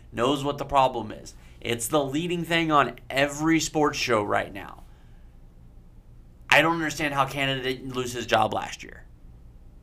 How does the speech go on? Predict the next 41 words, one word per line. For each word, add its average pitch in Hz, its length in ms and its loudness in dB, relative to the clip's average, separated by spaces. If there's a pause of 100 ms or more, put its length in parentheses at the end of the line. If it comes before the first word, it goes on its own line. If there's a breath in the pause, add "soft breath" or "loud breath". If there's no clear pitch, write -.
(800)
The 135 100 4
fact 127 260 6
that 127 100 -2
he 123 160 -6
still 113 240 2
has 143 360 2
his 151 160 -4
job 123 380 0
today 113 680 -2 (920 soft breath)
is 139 140 0
a 139 40 2
little 147 240 0
shocking 135 400 4
because 107 260 -10
whenever, 117 320 4 (480)
and 113 120 -8
I'm, 101 120 -10
I'm 110 200 -12
willing 127 260 0
to 123 60 -4
bet 120 220 0
you 135 80 -4
were 131 60 -2
the 120 80 -2
same 147 220 -2
way, 131 300 0 (240 soft breath)
whenever 117 380 6
damn 135 400 4
right 127 220 4
there's 120 200 -2
gonna 117 160 0
be 117 120 0
changes, 127 600 -2 (1000 soft breath)
I 123 180 -4
know 135 220 2
I 143 180 4
went, 131 340 -2 (180)
"Canada 127 400 -2
just 110 140 -10
got 113 220 2
fired." 104 420 -2